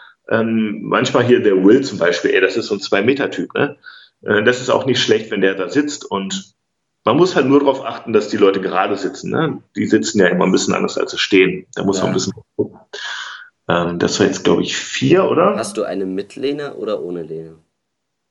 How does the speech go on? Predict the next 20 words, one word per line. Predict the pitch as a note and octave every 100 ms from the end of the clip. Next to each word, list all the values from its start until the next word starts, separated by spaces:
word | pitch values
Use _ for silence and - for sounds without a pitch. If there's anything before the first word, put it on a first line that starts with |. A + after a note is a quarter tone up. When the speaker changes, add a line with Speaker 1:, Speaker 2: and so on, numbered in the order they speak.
| _ _ _ _ _ _
Speaker 1:
Ohne. | B2+ A#2+ F#2 D#2 - - _ _ _ _ _ _ _ _ _
Speaker 2:
Wie | G2+ G2
ich | F2 -
auch. | E2+ E2 _ _ _ _ _ _ _ _ _ _ _ _ _ - -
Speaker 1:
Genau. | E2+ E2+ E2 E2 E2 - - - - - - _ _ _ -
Ähm, | F#2 F2 F2 F2 F2 F2+ F2 F2+ - _ _ _ _ _ -
vier, | - C3 B2+
vier | - C#3+
Sachen | C#3 G2 F2+
hatte | F2
ich | -
jetzt. | D#2+ -
Eine | A2+ A2+
brauche | - F#2
ich | -
noch, | E2 -
glaub | - -
ich, | -
ne? | A2+ C#3+ _ _ _ _ _
Speaker 2:
Ja. | F2 F2+